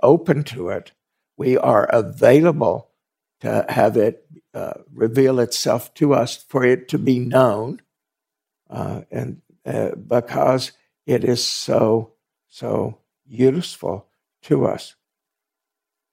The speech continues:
We, we've done,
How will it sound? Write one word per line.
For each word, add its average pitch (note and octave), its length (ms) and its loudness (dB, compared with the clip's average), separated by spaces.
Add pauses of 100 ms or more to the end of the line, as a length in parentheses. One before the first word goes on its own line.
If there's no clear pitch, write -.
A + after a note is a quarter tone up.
(1700)
We, A#2 540 0 (100)
we've - 320 -4
done, G2+ 420 -2